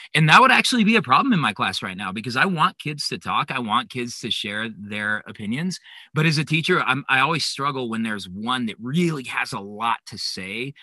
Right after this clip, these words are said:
and it starts to kind of step on the toes of other, like, they take up a lot of space. So younger me takes up a lot of space. Older me wants kids to take up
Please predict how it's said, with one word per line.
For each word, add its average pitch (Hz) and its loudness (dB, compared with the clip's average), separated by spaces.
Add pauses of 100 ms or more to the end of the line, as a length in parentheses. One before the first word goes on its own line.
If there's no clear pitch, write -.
(140)
and 127 2
it 113 -6
starts - -2
to 139 -10 (180)
kind 117 -4
of 113 -6
step - -6
on 117 -2
the 107 -8
toes 104 -10
of 98 -10
other, 101 -10
like, 104 -4
they 107 -12
take 120 -10
up 107 -10
a 101 -16
lot 95 -10
of - -12
space. - -10 (340)
So - 0
younger 156 2
me 160 0
takes 143 -2
up 131 -4
a 113 -8
lot 107 -2
of 113 -8
space. 113 -6 (260)
Older 202 2
me 262 4
wants 123 0
kids 185 -4
to 190 -2
take 185 -4
up 190 -2